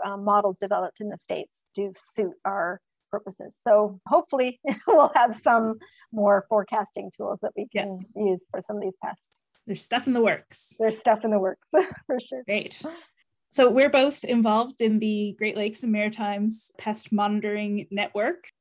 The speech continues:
Speaker 2: How can producers use that information on the monitoring site to help make decisions about pests for their specific region?
Speaker 1: Yes, we've had great uptake.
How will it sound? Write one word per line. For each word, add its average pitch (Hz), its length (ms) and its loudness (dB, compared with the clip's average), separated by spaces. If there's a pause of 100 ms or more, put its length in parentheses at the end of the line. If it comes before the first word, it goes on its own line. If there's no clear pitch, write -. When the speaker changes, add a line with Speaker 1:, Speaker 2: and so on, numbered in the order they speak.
(500)
Speaker 2:
How 240 240 2
can 214 560 0
producers 226 680 -2
use 214 380 -4 (120)
that 202 340 -2 (240)
information 196 920 -2
on 190 320 -2
the 190 420 -4 (160)
monitoring 185 400 -6
site 220 340 -8 (340)
to 220 60 -6
help 214 280 -4
make 190 320 -6 (100)
decisions 190 480 0
about - 240 -10
pests - 640 -4
for 175 400 -2 (180)
their 160 200 -6
specific - 480 -10
region? - 420 -12 (320)
Speaker 1:
Yes, 269 300 2 (100)
we've 240 160 -6
had 226 240 2
great 233 200 0
uptake. - 400 -6